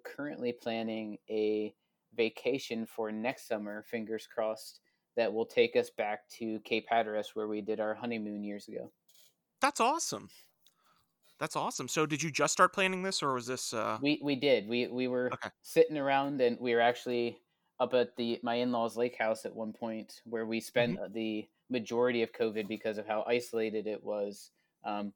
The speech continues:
Speaker 1: we were doing s'mores around the fire and thinking about where would we like to go, and that idea popped out, and we thought, "Awesome, let's, that, that's a great idea. Let's see if we can find the same place we stayed at and things." And I was able to Google it up fairly quickly and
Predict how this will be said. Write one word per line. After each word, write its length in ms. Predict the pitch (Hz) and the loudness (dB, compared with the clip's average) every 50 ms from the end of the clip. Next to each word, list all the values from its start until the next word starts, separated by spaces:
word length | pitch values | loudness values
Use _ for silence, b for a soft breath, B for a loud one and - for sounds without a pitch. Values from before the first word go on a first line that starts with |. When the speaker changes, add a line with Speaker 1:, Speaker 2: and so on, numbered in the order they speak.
| _ - | _ -2
Speaker 1:
we 100 | 123 120 | 0 0
were 80 | 113 | 0
doing 220 | 107 120 120 117 113 | 2 2 0 0 -2
s'mores 480 | - - 120 113 117 120 123 120 120 120 | -4 -4 -4 -2 2 2 2 2 2 0
around 240 | 113 107 110 110 | -2 0 0 -2
the 80 | 107 104 | -4 -2
fire 320 | - - 117 117 117 113 | 2 4 4 4 4 4
and 180 | 110 110 104 - | 2 -2 -4 -6
thinking 360 | - 110 104 - 110 107 107 | -6 -8 -6 -8 -8 -8 -6
about 320 | 101 92 104 104 101 - 104 | -4 -2 0 0 0 0 0
where 160 | 113 113 110 | 0 0 0
would 160 | 107 113 104 | -2 -4 -4
we 140 | 104 113 110 | -4 -2 0
like 220 | 110 110 107 104 - | 0 0 -2 -2 -6
to 100 | 107 101 | -10 -6
go, 280 | 107 107 110 123 127 | -4 0 2 2 2
and 200 | 117 98 98 98 - _ _ _ _ _ _ _ - | 2 0 -4 -8 -12 _ _ _ _ _ _ _ 0
that 160 | 113 117 113 | 2 4 6
idea 380 | 107 110 110 113 113 113 113 | 6 4 4 4 2 2 2
popped 340 | - - - 110 107 - - | 2 4 4 4 4 4 2
out, 240 | 107 110 127 139 - | 2 2 2 0 -2
and 80 | 113 110 | -4 -8
we 60 | 101 | -10
thought, 320 | - - 104 98 101 101 - - _ _ _ _ _ _ _ _ _ - | -6 -4 -2 -2 0 -2 -4 -8 _ _ _ _ _ _ _ _ _ -14
"Awesome, 420 | - - 165 - - 95 95 98 | -12 -12 -10 -10 -10 -10 -8 -4
let's, 320 | 104 113 107 - - - _ _ _ _ _ _ _ _ _ _ | -4 -4 -4 -6 -10 -20 _ _ _ _ _ _ _ _ _ _
that, 140 | - 117 - | -4 -2 0
that's 200 | 123 120 120 - | 0 0 0 0
a 40 | 131 | -4
great 240 | 110 104 107 117 120 | -4 -2 -2 0 0
idea. 300 | 120 107 98 101 107 104 | 2 0 2 0 0 0
Let's 200 | 104 110 107 - | 0 -2 -4 -4
see 160 | - - 117 117 | -2 2 2 2
if 120 | 117 - | 2 2
we 100 | 127 127 | -2 -2
can 140 | - 123 113 | -2 -4 -6
find 400 | - - 110 104 110 113 117 110 | -4 -4 -2 -2 -2 -2 -2 -4
the 60 | 113 | -6
same 300 | - - - 110 110 110 | -6 -6 -4 -4 -4 -4
place 360 | - - 123 110 110 107 - - | -2 0 0 0 0 -2 -6 -8
we 100 | 110 107 | -8 -8
stayed 280 | - - 113 117 117 113 | -6 -4 -2 0 0 2
at 180 | 107 104 - | 0 0 -2
and 100 | 113 110 | -4 -6
things." 300 | - 107 110 120 123 113 113 | -8 -6 -6 -6 -6 -6 -8
And 100 | 104 101 | -6 -4
I 120 | 104 110 | -4 -2
was 200 | 107 110 104 110 | -4 -4 -2 -2
able 300 | 110 110 104 110 113 113 | -2 -2 -2 -2 -4 -4
to 260 | - - 113 104 107 - - _ _ _ _ _ _ _ _ 135 | -4 -4 -4 -4 -4 -6 -8 _ _ _ _ _ _ _ _ -6
Google 300 | 117 135 135 120 123 120 | -2 0 0 4 4 4
it 80 | 120 113 | 6 8
up 200 | 120 120 123 - | 6 6 4 4
fairly 320 | - 123 120 117 113 113 | 2 2 4 4 4 0
quickly 560 | 107 - - 117 113 _ 123 123 135 139 131 107 | -2 -2 -4 -4 -4 _ -6 -6 -4 -4 -2 -2
and 260 | 104 101 101 101 | -2 -4 -6 -8